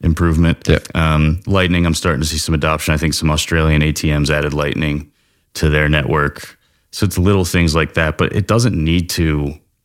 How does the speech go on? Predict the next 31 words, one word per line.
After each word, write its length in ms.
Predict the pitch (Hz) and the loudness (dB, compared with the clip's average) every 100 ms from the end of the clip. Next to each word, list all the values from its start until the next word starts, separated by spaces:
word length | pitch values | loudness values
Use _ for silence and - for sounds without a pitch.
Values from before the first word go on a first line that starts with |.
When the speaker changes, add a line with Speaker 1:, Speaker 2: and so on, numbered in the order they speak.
| _ - | _ -2
Speaker 1:
be 540 | 85 90 78 73 73 - | 2 4 4 2 0 0
money 260 | 92 85 | 2 2
Legos, 640 | 73 73 57 52 57 - - | 2 0 0 -2 -2 -4 -4
right? 160 | 76 78 | 0 2
It 100 | 73 | 2
doesn't 280 | 101 92 80 | 2 0 0
need 160 | 85 | 0
to 40 | 76 | 0
be 240 | 71 82 | 0 2
Speaker 2:
Yeah. 180 | 82 76 | 4 4
Speaker 1:
basically 340 | 90 85 82 | 2 -2 -2
much 200 | 76 76 - | -2 -4 -2
more 180 | 80 | -2
than 100 | 78 | 0
it 80 | 76 | 0
is 160 | 78 76 | -2 0
right 160 | 76 | -2
now. 380 | 67 82 - 104 - _ _ - | 0 0 -2 -8 -14 _ _ -4
A 60 | |
workhorse 640 | 82 78 82 - 87 78 - | -2 2 0 0 -2 0 -2
that's 180 | 67 - | -4 -6
tried 260 | - 80 76 | -4 -2 0
and 100 | 73 | 0
true 220 | - 80 | 0 0
and 180 | 69 65 | 0 -2
proven 300 | - 82 71 | 0 0 2
and 120 | 71 | 0
tested 340 | 67 73 - 73 | -2 -4 -2 -4
over 420 | 69 71 71 85 | -4 -2 -4 -6
fourteen 500 | - - 73 71 71 76 | -12 -6 -4 -2 0 2
years, 320 | 85 - | 0 -2